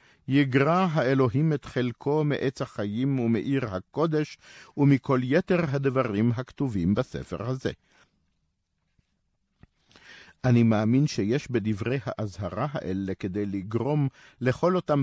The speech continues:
פרשני הבר, הצומחים פרא בשדה האלוהים, לעצור מעט, להקשיב ולהתבונן,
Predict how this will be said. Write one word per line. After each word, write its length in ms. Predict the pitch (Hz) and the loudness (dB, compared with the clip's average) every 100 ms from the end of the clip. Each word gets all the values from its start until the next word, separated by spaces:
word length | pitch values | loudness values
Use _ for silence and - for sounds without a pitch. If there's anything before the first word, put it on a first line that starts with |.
| - | 0
פרשני 600 | 131 123 - 120 120 151 120 | -4 -4 -2 0 2 0 -2
הבר, 460 | 113 95 135 127 98 85 _ _ _ _ _ _ | -4 -2 0 0 -2 -10 _ _ _ _ _ _
הצומחים 600 | 131 - 139 117 - 151 139 | -6 0 2 2 4 2 2
פרא 280 | - 156 143 | 2 2 2
בשדה 460 | 104 90 - 113 135 | 0 -4 -6 -4 -2
האלוהים, 580 | 123 107 101 165 185 95 - _ _ _ _ _ 135 | 0 0 0 0 2 0 -4 _ _ _ _ _ -4
לעצור 500 | 127 139 - 202 185 | -2 -4 -4 -2 0
מעט, 460 | 87 60 - - - - | 0 -4 -10 -14 -16 -6
להקשיב 680 | 117 117 - - 170 175 156 | -4 -4 -8 -6 -2 -2 -4
ולהתבונן, 920 | 151 139 127 117 117 127 131 104 | -2 -2 -2 -6 -4 0 0 0